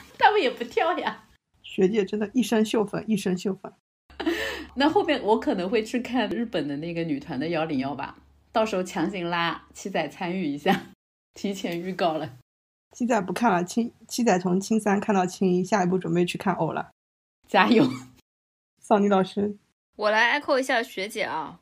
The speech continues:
Speaker 3: 我觉得其实是确实可以重新搞选秀了。为什么呢？是因为我觉得粉丝的韭菜又长出来了。一段时间是很难出很红的很多个团的，偶离现在也已经过去这么久了，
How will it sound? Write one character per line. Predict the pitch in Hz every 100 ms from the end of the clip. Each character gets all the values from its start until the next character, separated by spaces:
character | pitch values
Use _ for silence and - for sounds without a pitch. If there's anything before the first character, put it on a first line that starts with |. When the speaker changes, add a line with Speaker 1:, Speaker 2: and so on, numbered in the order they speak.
| _
Speaker 3:
我 | 208
觉 | 190 202
得 | 247 262 226 - _
其 | - 220
实 | 226
是 | 240 269
确 | 247 - 262
实 | 190
可 | 190 208
以 | 190
重 | 185 180
新 | 185 196
搞 | 196 165
选 | 180 -
秀 | - -
了。 | 98 -
为 | 277
什 | 269
么 | 175
呢？ | 160 160 165 - - _
是 | 240
因 |
为 | 233
我 | 185
觉 | 165
得 | 175 196
粉 | 196 165 156
丝 | -
的 | 214
韭 | 202 160
菜 | - 190
又 | 180 185
长 | 180 -
出 | - 190
来 | 170
了。 | 127 - _ _ _ -
一 |
段 | 247 359 277
时 | 262 190
间 | 196 202
是 | 220
很 | 226 196
难 | 170 165
出 | 180 208 214
很 | - 175
红 | 170 160
的 | 180
很 | 233 170
多 | 165 180
个 | 214
团 | - 160
的， | 147 139 - _ _ _ _
偶 | - 190
离 | 180 185
现 | 247 214
在 | 214
也 | 196 190
已 |
经 | 175 185
过 | 214
去 | 208 208
这 | 233
么 | 208
久 | 180 -
了， | 60 90 -